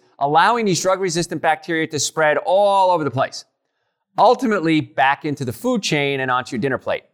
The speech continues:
Every now and then you'll see a recall for food. There's a spinach recall. You have to, don't eat spinach. Oh, spinach is horrible. It's a, it's a spinach recall.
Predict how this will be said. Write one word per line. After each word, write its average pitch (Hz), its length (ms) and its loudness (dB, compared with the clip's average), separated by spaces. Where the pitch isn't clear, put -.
Every 254 260 4
now 214 200 2
and 170 80 0
then 165 120 0
you'll 156 80 0
see - 180 -4
a 156 60 0
recall 131 320 0
for 113 140 -8
food. 98 260 -4
There's 175 140 0
a 190 60 0
spinach 202 360 -4
recall. 107 460 -2
You 113 100 -2
have 156 100 0
to, 135 420 -6
don't 220 180 2
eat 220 120 -2
spinach. 139 400 -4
Oh, 113 100 -6
spinach 226 320 -4
is 160 80 -2
horrible. 151 340 2
It's 113 80 -8
a, 135 160 -2
it's 131 100 -6
a 135 60 -8
spinach 226 300 -4
recall. 131 420 -4